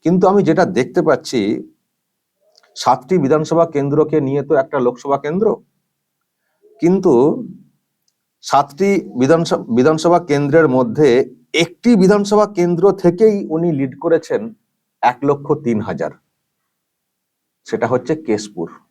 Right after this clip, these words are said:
যেখানে ভোটের দিনে আপনারা লুঙ্গি ড্যান্স দেখেছিলেন।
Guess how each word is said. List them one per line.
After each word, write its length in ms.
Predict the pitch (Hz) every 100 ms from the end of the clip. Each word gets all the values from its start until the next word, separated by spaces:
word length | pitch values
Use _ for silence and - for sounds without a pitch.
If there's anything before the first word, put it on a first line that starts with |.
| _ _ _ _ _ _
যেখানে 360 | 98 113 131 135
ভোটের 380 | 107 107 123 117
দিনে 180 | 123 113
আপনারা 480 | 95 98 110 - - - _ _ _ _ _ _ -
লুঙ্গি 380 | 101 120 127 127
ড্যান্স 300 | 107 104 -
দেখেছিলেন। 640 | - 92 90 - 151 82